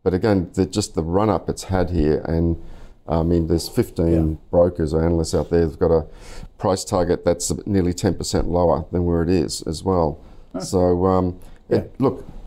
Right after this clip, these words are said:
Speaker 1: great result. They came up with this group for the half, for the half year performance. Their, uh, group revenue was up five percent. Net profit was down, uh, twelve percent, ninety-two million.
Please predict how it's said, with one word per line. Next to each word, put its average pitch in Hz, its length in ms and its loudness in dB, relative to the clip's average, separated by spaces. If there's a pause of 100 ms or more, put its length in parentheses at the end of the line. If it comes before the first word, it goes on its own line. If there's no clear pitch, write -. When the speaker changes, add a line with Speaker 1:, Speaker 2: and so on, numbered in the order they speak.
(220)
Speaker 1:
great 160 240 2
result. 101 420 2
They 95 60 0
came 117 200 2
up 80 160 2
with - 80 -16
this - 220 -8 (180)
group - 420 0
for - 120 -12
the 90 80 2
half, 101 380 0
for 95 100 0
the 90 280 4 (280)
half 101 280 -2
year 87 100 4
performance. 87 800 -2 (520)
Their, 92 380 4
uh, 87 280 2 (200)
group 104 240 2
revenue 92 340 2
was 87 120 2
up 92 180 2
five 92 280 0
percent. 101 540 0
Net 90 220 0
profit - 360 0 (480)
was 87 140 0 (340)
down, 95 460 2 (400)
uh, 82 220 2
twelve 90 320 0
percent, 90 360 -2
ninety-two 90 440 0
million. 87 340 2